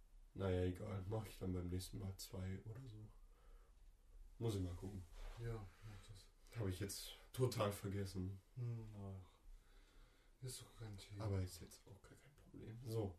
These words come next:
Speaker 1: dein Platz fünf.
Speaker 2: Mein Platz fünf ist, ähm, ab-, das ist ein Abseits von dem Ganzen, das ist ja eine Komödie, Kick-Ass. Kennst du den?
Speaker 1: Kick-, ja.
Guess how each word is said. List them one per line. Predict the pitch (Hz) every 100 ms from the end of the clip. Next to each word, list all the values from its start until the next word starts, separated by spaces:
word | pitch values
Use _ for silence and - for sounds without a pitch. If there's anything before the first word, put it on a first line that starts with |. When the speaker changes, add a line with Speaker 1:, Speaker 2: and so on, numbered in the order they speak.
| -
Speaker 1:
dein | 127 135 131
Platz | 127 120
fünf. | - 107 87 - -
Speaker 2:
Mein | 131 147
Platz | 147
fünf | - 151 147 -
ist, | 139 131 - -
ähm, | 131 127 127 - 123 123 120 - - - - - - - - - - - -
ab-, | 127 123
das | 131 127
ist | 123
ein | 131
Abseits | 131 139 131 -
von | 135 135 143 143
dem | 135 135
Ganzen, | 135 131 147
das | 131 123
ist | 135 127
ja | 131
eine | 127 131
Komödie, | 127 131 131 139 143 139 139
Kick-Ass. | - 151 - 131 143 151 -
Kennst | - 135 -
du | 151
den? | 160 165 - - - - -
Speaker 1:
Kick-, | - 107 - -
ja. | 107 92 87